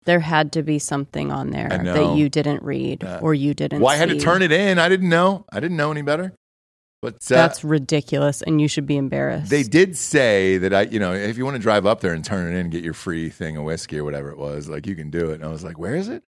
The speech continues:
Speaker 2: Louisville?" "Yeah, I don't, I have no time to go. I can't, I can't do that. I'm sorry.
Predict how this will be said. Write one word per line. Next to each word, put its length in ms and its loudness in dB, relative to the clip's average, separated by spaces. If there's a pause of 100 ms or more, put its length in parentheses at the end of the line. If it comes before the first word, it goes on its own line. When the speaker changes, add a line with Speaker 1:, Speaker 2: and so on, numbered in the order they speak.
(540)
Speaker 2:
Louisville?" 360 -2
"Yeah, 460 -6
I 80 -6
don't, 260 -8
I 60 -6
have 120 -8
no 180 -8
time 320 -14
to 40 -16
go. 240 -16
I 220 -10
can't, 300 -14 (200)
I 40 -16
can't 260 -16
do 140 -12
that. 260 -18
I'm 100 -20
sorry. 340 -16